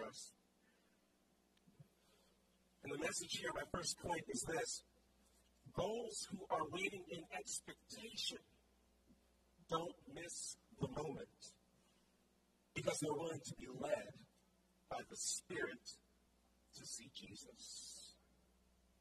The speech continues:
They're willing to be led by the Holy Spirit. Not merely some ritual, not merely some going through the motions, not just checking in and out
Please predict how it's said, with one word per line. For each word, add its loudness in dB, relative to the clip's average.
They're 10
willing 4
to 2
be 0
led 4
by 10
the 8
Holy 4
Spirit. 4
Not 8
merely 4
some 0
ritual, 0
not 2
merely 2
some 2
going 6
through -2
the 2
motions, 2
not 4
just 0
checking -4
in 2
and -2
out 6